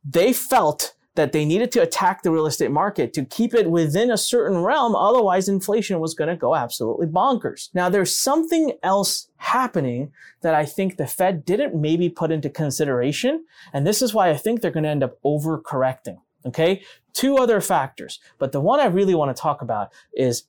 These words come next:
layoffs. So now we're moving into, I don't know, we're up to number seven or whatever. I was on the record a year ago and I got attacked for saying that layoffs are gonna happen and it's gonna be bad. And everyone said, "You're evil, you're this, da, da, da, da, da." Well,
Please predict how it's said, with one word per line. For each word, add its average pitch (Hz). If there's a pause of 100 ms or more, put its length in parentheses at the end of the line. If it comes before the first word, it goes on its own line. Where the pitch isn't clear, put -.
(140)
layoffs. 127 (300)
So -
now 143
we're 208
moving 175
into, 139 (260)
I 160
don't 135
know, 113
we're 113
up 113
to 131
number 127
seven 131
or 117
whatever. 117 (280)
I 165
was 151
on 147
the 143
record 139
a 127
year 135
ago 113
and 135
I 139
got 147
attacked 123
for 131
saying 123
that 120
layoffs 135
are 120
gonna 127
happen 131
and 135
it's 131
gonna 117
be 117
bad. 113 (280)
And 123
everyone 156
said, 139
"You're 208
evil, 190
you're 233
this, 208
da, 214
da, 214
da, 214
da, 202
da." 180
Well, 202